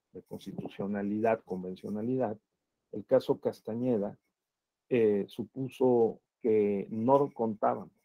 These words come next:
como no contábamos en los años ochenta,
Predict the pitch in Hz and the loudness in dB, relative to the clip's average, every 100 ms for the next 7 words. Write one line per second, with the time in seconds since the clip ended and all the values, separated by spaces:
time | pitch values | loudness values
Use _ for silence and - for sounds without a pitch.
0 | _ _ - 95 92 98 127 - 101 117 | _ _ -2 -2 0 -2 -2 -4 -4 -2
1 | 127 117 95 - 101 90 90 113 117 110 | 0 0 -2 -6 -8 -8 -6 -4 -4 -4
2 | 110 104 139 117 101 147 | -6 -4 -2 -2 -2 -6